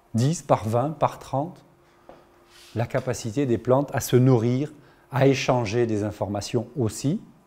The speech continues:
et à aller chercher de l'eau. Ça veut dire aussi, on a parlé d'hydromorphie, n'est-ce pas, ce matin ? Ça veut dire aussi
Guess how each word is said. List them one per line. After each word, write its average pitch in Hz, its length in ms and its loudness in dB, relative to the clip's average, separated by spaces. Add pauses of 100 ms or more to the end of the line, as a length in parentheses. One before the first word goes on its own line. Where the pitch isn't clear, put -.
(800)
et 104 80 -8
à 113 40 -4
aller 123 140 0
chercher 120 380 -6
de 113 80 -6
l'eau. 170 200 -2 (1300)
Ça - 160 2
veut 151 100 8
dire 156 140 8
aussi, 147 440 2 (540)
on 113 80 0
a 117 60 2
parlé 131 260 4
d'hydromorphie, 127 540 2
n'est-ce 165 200 -2
pas, 117 160 -2
ce - 140 -12
matin ? 104 340 -6 (1300)
Ça - 160 -4
veut 113 100 2
dire 120 140 6
aussi 123 400 -2